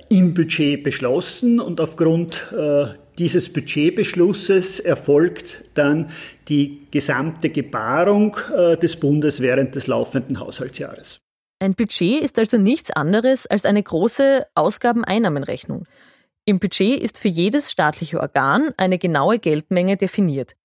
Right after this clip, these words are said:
Speaker 2: die ihm zusteht. Also etwa auch dem Parlament, den Ministerien oder dem Bundespräsidenten.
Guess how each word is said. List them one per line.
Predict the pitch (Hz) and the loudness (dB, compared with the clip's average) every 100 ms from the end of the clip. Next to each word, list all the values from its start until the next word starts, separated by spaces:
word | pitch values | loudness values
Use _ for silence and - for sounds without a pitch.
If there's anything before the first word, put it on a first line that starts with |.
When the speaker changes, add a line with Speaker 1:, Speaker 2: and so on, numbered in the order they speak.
| _ 208 | _ -2
Speaker 2:
die | 208 | 2
ihm | 262 254 | 2 0
zusteht. | - 175 - - 120 - _ _ _ _ _ _ | -2 -2 -2 -6 -8 -10 _ _ _ _ _ _
Also | 196 - | 0 2
etwa | 190 - | 2 2
auch | - 180 175 | 2 2 2
dem | - 180 | -2 -2
Parlament, | 180 160 151 185 285 - - | 2 2 2 0 0 -4 -2
den | 196 | 2
Ministerien | 190 185 - 151 160 226 247 - - | 2 0 0 0 2 2 0 -2 0
oder | 175 294 302 | 2 2 2
dem | 269 | 2
Bundespräsidenten. | 294 339 - 151 - 143 135 135 - | 0 -2 -2 -4 -4 -4 -4 -6 -10